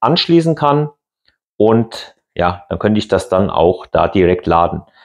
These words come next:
Das Praktische ist, die kann ich natürlich dann wunderbar in meinen P K W stellen, die Tasche.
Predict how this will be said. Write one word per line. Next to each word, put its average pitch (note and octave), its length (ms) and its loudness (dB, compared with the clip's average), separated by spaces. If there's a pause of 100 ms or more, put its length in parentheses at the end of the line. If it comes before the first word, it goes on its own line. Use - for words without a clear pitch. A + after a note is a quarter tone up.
(120)
Das F#2 140 -4
Praktische A2 480 0
ist, G2 160 -4
die F#2+ 60 -8
kann G2 140 -2
ich G2 120 -2
natürlich F#2+ 300 -4
dann F2+ 160 0
wunderbar F#2+ 420 0
in F2 60 0
meinen E2+ 160 -2
P B2 140 2
K C3 160 2
W A#2 80 2
stellen, G#2+ 280 0
die F#2+ 120 -4
Tasche. F#2 420 -4